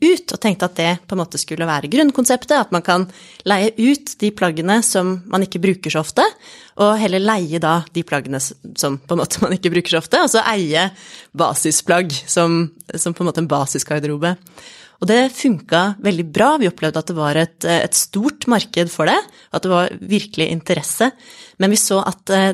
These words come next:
for å få det her på en skalerbar måte, så må vi bygge den teknologien fra scratch, som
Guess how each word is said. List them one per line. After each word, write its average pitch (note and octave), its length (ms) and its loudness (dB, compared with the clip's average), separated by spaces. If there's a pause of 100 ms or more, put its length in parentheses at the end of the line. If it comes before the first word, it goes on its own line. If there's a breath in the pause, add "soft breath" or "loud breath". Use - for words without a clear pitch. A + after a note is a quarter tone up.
for - 160 -4
å G#3 80 -2
få F#3 240 0
det G3 80 0
her E3 140 0
på F3+ 80 -2
en - 80 -2
skalerbar G#3+ 580 0
måte, C4 300 2 (100)
så G3 140 -2
må F3+ 100 -4
vi G#3 80 -2
bygge F#3 540 -4
den D#3 160 -2
teknologien F#3 800 -4
fra F3 320 0
scratch, - 680 0 (260 loud breath)
som G3+ 160 0